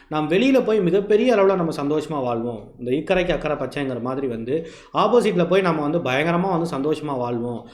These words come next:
நமக்கு அப்படி கிடைக்கக்கூடிய வாழ்க்கை அப்படிங்கிறது மிகப்பெரிய அளவுல வந்து ஒரு சந்தோஷம் கொடுக்க போகுது அப்படின்னு நாம் நம்பிக்கொண்டிருக்கிறோம். ஆனா உண்மையிலேயே வந்து, நாம் உண்மையிலேயே புரிந்து கொள்ள வேண்டிய ஒரு நிதர்சனமான உண்மை அப்படிங்கிறது இருக்கு. அந்த உண்மையை பத்தி தான் இன்றைக்கு நாம் பார்ப்போம். ஓகே,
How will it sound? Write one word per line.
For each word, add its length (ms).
நமக்கு 220
அப்படி 180
கிடைக்கக்கூடிய 500
வாழ்க்கை 360
அப்படிங்கிறது 420
மிகப்பெரிய 560
அளவுல 220
வந்து 180
ஒரு 80
சந்தோஷம் 360
கொடுக்க 220
போகுது 420
அப்படின்னு 220
நாம் 260
நம்பிக்கொண்டிருக்கிறோம். 800
ஆனா 160
உண்மையிலேயே 500
வந்து, 720
நாம் 200
உண்மையிலேயே 360
புரிந்து 240
கொள்ள 160
வேண்டிய 360
ஒரு 220
நிதர்சனமான 680
உண்மை 340
அப்படிங்கிறது 300
இருக்கு. 300
அந்த 180
உண்மையை 320
பத்தி 180
தான் 100
இன்றைக்கு 260
நாம் 100
பார்ப்போம். 320
ஓகே, 200